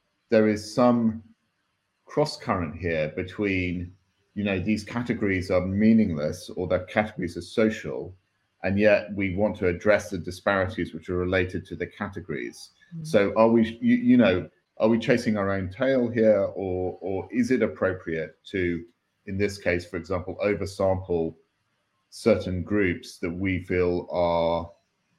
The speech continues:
Speaker 1: not represented well enough in the, in the databases? I think that's, that's a, a very practical question, um,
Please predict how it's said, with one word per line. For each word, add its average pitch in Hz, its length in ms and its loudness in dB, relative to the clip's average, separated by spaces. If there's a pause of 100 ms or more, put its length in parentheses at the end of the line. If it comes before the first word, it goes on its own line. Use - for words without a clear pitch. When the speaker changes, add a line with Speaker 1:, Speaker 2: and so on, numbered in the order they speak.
(140)
Speaker 1:
not 104 360 0
represented 90 640 -2
well 87 220 4
enough 82 380 -4
in 80 160 -4
the, 80 360 0
in 85 100 -6
the 80 80 -4
databases? 78 720 -6
I 80 60 -4
think 110 180 0
that's, 113 280 2 (300)
that's 123 300 0
a, 90 200 2 (360)
a - 40 -8
very 110 240 2
practical 120 720 -4
question, 87 720 0 (580)
um, 87 420 0